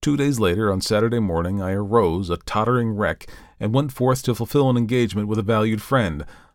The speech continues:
the Reverend Mister So-and-so, to walk to the Talcott Tower, ten miles distance. He stared at me, but asked no questions.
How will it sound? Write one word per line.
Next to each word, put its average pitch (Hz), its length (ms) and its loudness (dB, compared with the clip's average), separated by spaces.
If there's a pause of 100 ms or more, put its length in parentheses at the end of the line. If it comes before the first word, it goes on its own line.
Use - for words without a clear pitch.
(140)
the 92 100 -10
Reverend 107 340 2
Mister 107 400 0
So-and-so, 87 720 0 (180)
to - 80 -10
walk 110 280 2
to - 80 -10
the 107 80 0
Talcott 113 420 0
Tower, 107 380 0
ten 117 220 -4
miles 104 320 2
distance. 95 460 -4 (760)
He 131 100 0
stared 160 320 2
at 90 160 2
me, 95 140 -2
but 107 140 -2
asked 131 220 2
no 117 120 0
questions. - 680 -4